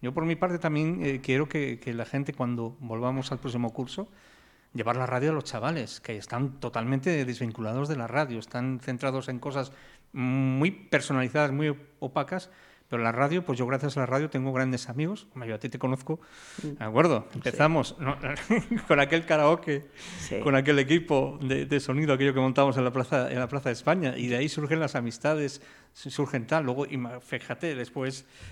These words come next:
Speaker 1: pues con Luis, también he compartido
Speaker 2: Además, la palabra,
Speaker 1: conciertos.
Speaker 2: la palabra, que los
Speaker 1: Eh.
Speaker 2: jóvenes la tienen tan olvidada.
Speaker 1: Ahí está.
Speaker 2: Porque, eh, ellos utilizan sus dos dedos pulgares para comunicarse con la gente.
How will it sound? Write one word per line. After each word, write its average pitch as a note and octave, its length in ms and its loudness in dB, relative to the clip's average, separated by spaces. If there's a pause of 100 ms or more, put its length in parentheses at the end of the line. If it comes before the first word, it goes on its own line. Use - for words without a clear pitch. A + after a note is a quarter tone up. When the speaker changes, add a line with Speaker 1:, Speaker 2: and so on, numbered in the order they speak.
Speaker 1:
pues - 160 -4
con G#2+ 180 -4
Luis, D3 460 4 (320)
también A#2+ 240 -2
he A2+ 60 -6
compartido A#2+ 920 0
Speaker 2:
Además, D#3+ 420 0
la D3 120 2
palabra, B2 260 2
Speaker 1:
conciertos. B2 480 0
Speaker 2:
la C#3+ 80 -2
palabra, F#3 580 -2
que E3 80 -6
los D3+ 140 -2
Speaker 1:
Eh. - 40 -10
Speaker 2:
jóvenes G3+ 460 0
la E3 120 -2
tienen G3+ 380 0
tan G3 220 -2
olvidada. F#3 680 -2
Speaker 1:
Ahí A#2 200 -4
está. G2+ 340 -6
Speaker 2:
Porque, F3+ 280 -2
eh, F3 420 -2
ellos G#3+ 340 0
utilizan G3 480 0
sus E3+ 240 -4
dos E3 220 0
dedos D#3+ 260 0
pulgares C#3+ 580 -4
para A#2+ 220 -6
comunicarse C3 720 -6
con C3+ 140 -8
la C3 80 -8
gente. C3+ 340 -10